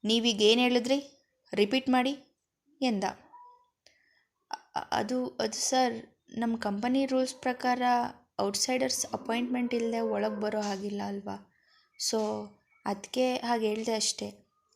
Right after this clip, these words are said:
ಎಂದು ರಾಗ ಎಳೆದ. ಅದೇನೇ ಆಗಿರ್ಲಿ, ಅಪಾಯಿಂಟ್ಮೆಂಟ್ ಇದ್ದು ಬಂದ್ರೋ ಅಥವಾ ಇಲ್ಲದೆ ಬಂದ್ರೋ,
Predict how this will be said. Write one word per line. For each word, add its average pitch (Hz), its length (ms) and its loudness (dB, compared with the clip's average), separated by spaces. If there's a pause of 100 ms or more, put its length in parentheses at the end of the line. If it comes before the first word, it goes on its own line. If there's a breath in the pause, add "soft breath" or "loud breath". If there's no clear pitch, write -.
ಎಂದು 294 360 0
ರಾಗ 190 380 -2
ಎಳೆದ. 196 280 -6 (1300 soft breath)
ಅದೇನೇ 202 420 4
ಆಗಿರ್ಲಿ, 202 460 2 (500)
ಅಪಾಯಿಂಟ್ಮೆಂಟ್ 226 720 0
ಇದ್ದು 208 220 0
ಬಂದ್ರೋ 208 360 2
ಅಥವಾ 254 320 2
ಇಲ್ಲದೆ 226 400 2
ಬಂದ್ರೋ, 202 340 0